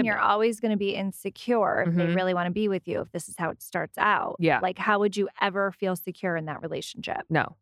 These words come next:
Speaker 2: never. I, there's a, a news article out right now. I don't know if it's fake. You never know.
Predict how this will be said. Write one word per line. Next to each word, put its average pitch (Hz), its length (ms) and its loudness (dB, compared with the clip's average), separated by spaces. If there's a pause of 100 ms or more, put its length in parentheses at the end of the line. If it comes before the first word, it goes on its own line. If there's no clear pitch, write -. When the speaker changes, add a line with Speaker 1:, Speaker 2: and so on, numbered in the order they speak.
(120)
Speaker 2:
never. 151 380 0 (320)
I, 196 180 2
there's 226 280 0
a, 208 220 2 (140)
a 170 80 4
news 190 840 2
article 131 420 4
out 123 340 4
right 127 220 -2
now. 113 360 -4
I 139 80 2
don't 131 160 0
know 90 100 0
if - 100 -10
it's - 140 -18
fake. 160 320 2
You 170 100 -4
never 160 240 -2
know. - 140 -20